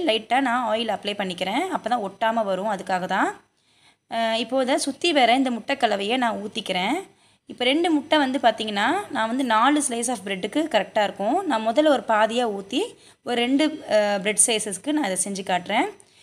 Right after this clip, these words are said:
இப்போ இந்த மாதிரி ஊத்திட்டு நடுவுல எங்கெங்கெல்லாம் கேப் இருக்கோ அதை லைட்டா அப்படியே எக்ஸ்பேண்ட் பண்ணி விடுங்க.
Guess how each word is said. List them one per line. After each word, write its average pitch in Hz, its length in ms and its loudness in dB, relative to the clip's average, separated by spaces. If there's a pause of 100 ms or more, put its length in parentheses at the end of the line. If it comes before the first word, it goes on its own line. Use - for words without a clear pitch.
(340)
இப்போ 247 160 -8
இந்த 247 120 -2
மாதிரி 285 180 4
ஊத்திட்டு 285 320 -2
நடுவுல 277 300 4
எங்கெங்கெல்லாம் 233 380 0
கேப் 220 220 4
இருக்கோ 220 200 0
அதை 247 120 2
லைட்டா 208 260 4
அப்படியே 214 300 0
எக்ஸ்பேண்ட் 220 380 0
பண்ணி 190 180 -4
விடுங்க. 175 260 -4